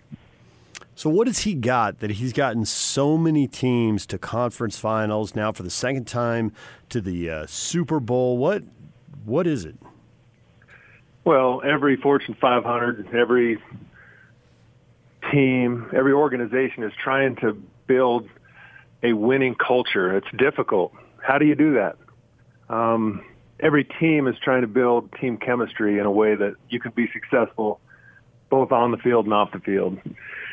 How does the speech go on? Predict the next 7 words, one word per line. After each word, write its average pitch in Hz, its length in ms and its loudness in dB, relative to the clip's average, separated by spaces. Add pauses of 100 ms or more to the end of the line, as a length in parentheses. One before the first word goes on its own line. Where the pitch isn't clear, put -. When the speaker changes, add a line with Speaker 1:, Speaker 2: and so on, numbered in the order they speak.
(220)
Speaker 2:
And 120 160 2
he's 147 180 2
got 156 280 0
this 156 240 2 (1400)
Lavelle-like, 127 1120 2 (1000)
Holmgren-like 135 1080 2 (440)
ability 107 640 2